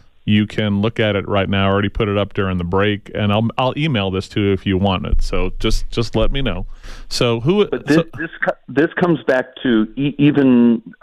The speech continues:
Speaker 2: um, some of the mo-, members you think who are the most conservative,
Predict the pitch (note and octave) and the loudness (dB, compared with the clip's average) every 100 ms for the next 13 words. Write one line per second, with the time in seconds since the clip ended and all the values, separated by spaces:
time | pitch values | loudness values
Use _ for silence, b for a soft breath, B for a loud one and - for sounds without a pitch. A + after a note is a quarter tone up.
0 | - G2+ G2 - D#3 B2 F#2+ F#2 C#3+ D3 | -2 -2 -2 0 0 0 _ 2 4 6
1 | C3+ C3 - A#2 A2 F2+ F#2 B2 - D3 | 4 2 0 0 0 -2 0 0 2 0
2 | - B2+ F#2+ - - A2 C#3+ C#3 - C3+ | 2 2 2 -2 0 2 4 2 0 -2
3 | - B2+ B2 C#3+ | 0 0 2 0